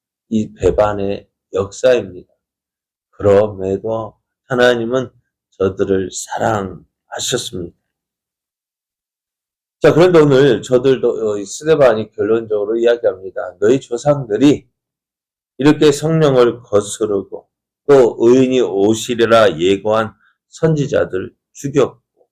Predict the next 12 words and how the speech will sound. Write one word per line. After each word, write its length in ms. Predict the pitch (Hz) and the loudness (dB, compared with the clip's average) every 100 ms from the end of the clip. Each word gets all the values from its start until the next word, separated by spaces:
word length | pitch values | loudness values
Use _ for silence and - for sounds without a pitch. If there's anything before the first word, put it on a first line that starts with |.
| _ _ _ _ _ _ _ _ - | _ _ _ _ _ _ _ _ -6
이제는 480 | 123 127 98 104 _ _ _ _ _ _ _ _ _ _ | 4 4 2 -10 _ _ _ _ _ _ _ _ _ _
너희들 420 | 117 123 135 123 | 4 6 4 0
역시 500 | 95 - - 147 - _ _ _ _ _ _ _ | -6 -6 -14 -14 -14 _ _ _ _ _ _ _
오실 320 | 123 135 139 | 2 4 -2
선지자들이 840 | 135 165 165 165 151 139 143 113 | 0 2 2 2 2 2 -2 0
예언했던 840 | 104 117 120 110 107 _ 104 98 - | 4 4 4 0 -8 _ -6 -6 -16
그 420 | - - 143 135 _ _ _ | -12 -2 -2 -2 _ _ _
의인 420 | 120 131 120 82 _ _ _ | 4 4 4 -6 _ _ _
대신 500 | 117 113 120 120 _ _ _ _ | -2 0 -6 -6 _ _ _ _
예수님을 800 | 95 98 95 120 110 101 110 113 _ _ _ | -2 -2 0 -6 -6 -6 -8 -8 _ _ _
죽였다. 520 | - 127 135 - _ - - _ _ _ _ _ _ _ _ _ _ _ _ _ _ | -14 -2 0 0 _ -20 -20 _ _ _ _ _ _ _ _ _ _ _ _ _ _
그리고 440 | - 87 113 143 | -2 2 2 0